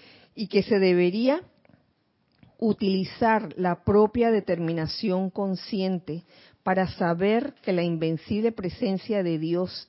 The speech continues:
es en todo momento la actividad inteligente del propio mundo y asuntos. Ujú.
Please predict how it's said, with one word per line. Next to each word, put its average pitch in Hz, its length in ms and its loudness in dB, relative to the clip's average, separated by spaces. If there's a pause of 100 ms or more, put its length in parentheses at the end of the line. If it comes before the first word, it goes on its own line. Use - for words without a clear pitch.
es 185 200 0 (260)
en 170 240 -4
todo 180 300 0
momento 262 840 0 (840)
la 170 140 0
actividad 170 800 -2 (180)
inteligente 226 960 0
del 170 240 -2
propio 196 560 0
mundo 240 800 0
y 175 160 -4
asuntos. 151 1200 -8
Ujú. 151 720 -8